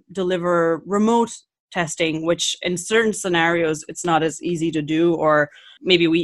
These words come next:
it wasn't a practice that we were doing all the time. So, um, in a short space of time, there were certain changes that were done in, in the way that that was delivered to be able to test from a, a remote location. Um, so that was quite, quite an interesting one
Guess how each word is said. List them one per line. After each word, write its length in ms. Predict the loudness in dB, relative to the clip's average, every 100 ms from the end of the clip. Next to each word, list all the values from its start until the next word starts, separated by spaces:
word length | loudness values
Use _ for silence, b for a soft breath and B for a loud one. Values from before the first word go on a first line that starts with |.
| 0
it 60 |
wasn't 280 | 2 2 0
a 40 | 0
practice 460 | 2 2 0 -4
that 120 | -2
we 100 | 0
were 140 | 0 0
doing 260 | 2 0
all 220 | 0 -4 -8
the 80 | _
time. 360 | -6 -2 0 0
So, 340 | 2 2 4 0 B B B 6
um, 380 | 8 8 4 -4 -2
in 140 | 0
a 40 | 2
short 280 | 4 4 4
space 340 | 2 2 2
of 80 | -4
time, 400 | 2 2 2 0
there 140 | 2
were 100 | 2
certain 320 | 0 -2 -2
changes 340 | 0 0 -2 -2
that 120 | 0
were 140 | 0 0
done 260 | 0 0
in, 160 | 0 0
in 120 | -2
the 80 | 0
way 160 | 2 2
that 160 | 2 0
that 160 | 2
was 160 | 0 0
delivered 600 | 0 2 2 0 -6 -10 _ -10
to 80 |
be 180 | -4 2
able 180 | 2 2
to 100 | -6
test 560 | -4 -2 -2 -4 -10 -16 _
from 400 | -4 -2 0 -2
a, 140 | -4 -8 -6
a 160 | -2 0
remote 360 | 0 0 0
location. 720 | -2 -2 -2 -2 -4 -6 -6
Um, 400 | -6 -4 -2 -2 -6 B B
so 120 | 0
that 140 | 2 4
was 120 | 2
quite, 380 | 2 4 2 -4 -4
quite 260 | 0 2
an 260 | 2 2 0
interesting 540 | -4 -8 -8 -6 -4
one 360 | -4 -4 -6 -8